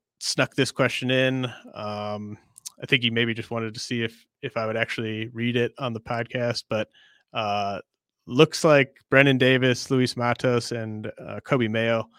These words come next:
all dipped in this set of rankings. Those three guys, plus George Valera and Taj Bradley, were all sent away by you, uh, in a trade for Mike Trout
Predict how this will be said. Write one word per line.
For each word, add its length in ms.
all 220
dipped 460
in 360
this 180
set 220
of 60
rankings. 800
Those 320
three 240
guys, 400
plus 400
George 260
Valera 680
and 220
Taj 320
Bradley, 680
were 140
all 160
sent 300
away 260
by 220
you, 540
uh, 240
in 140
a 160
trade 380
for 120
Mike 220
Trout 540